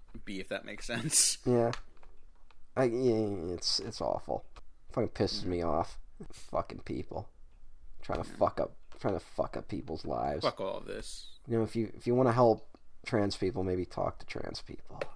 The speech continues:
Speaker 2: Just gonna throw that one out there. I just love, I
Speaker 1: Don't, don't, don't be an asshole. I think
Speaker 2: Well, I, I just love that this weird thing that this country does where it's like,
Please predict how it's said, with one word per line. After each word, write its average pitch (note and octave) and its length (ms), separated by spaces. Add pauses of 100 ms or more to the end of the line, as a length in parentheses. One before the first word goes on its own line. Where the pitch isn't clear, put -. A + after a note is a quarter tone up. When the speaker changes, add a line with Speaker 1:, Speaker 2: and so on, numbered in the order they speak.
(120)
Speaker 2:
Just - 240
gonna - 140 (360)
throw F#2 180
that E2+ 240
one E2+ 120
out G2+ 260
there. D#2+ 240 (640)
I E3 60
just E3+ 120
love, D3+ 120
I C3 80
Speaker 1:
Don't, D3 320
don't, D#3+ 320
don't G#3 240
be G#3+ 100
an F#3+ 120
asshole. D#3+ 580
I A#2+ 80
think D3 180
Speaker 2:
Well, F#3 140
I, F#3+ 280
I F#3+ 120
just A3+ 200
love F3+ 260
that D#3+ 100
this D3 180
weird D3 340
thing C3 260
that G#2 100
this A2+ 140
country A#2 340
does A2 280
where G#2+ 140
it's G#2 160
like, G2+ 440